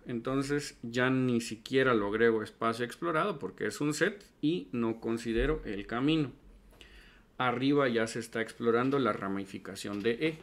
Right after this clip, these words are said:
Ya no necesito volver a considerarlo. Bueno, posteriormente, otra vez,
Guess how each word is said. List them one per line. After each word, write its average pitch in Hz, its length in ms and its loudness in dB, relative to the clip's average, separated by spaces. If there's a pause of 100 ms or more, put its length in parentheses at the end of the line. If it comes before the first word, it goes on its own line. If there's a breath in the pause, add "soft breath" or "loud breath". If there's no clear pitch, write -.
Ya 120 320 0
no 120 160 2
necesito 120 640 -2
volver 107 540 -2 (380)
a 101 160 -16
considerarlo. 123 840 -2 (2500 soft breath)
Bueno, 117 540 -2
posteriormente, 185 960 0
otra 120 320 0
vez, - 640 0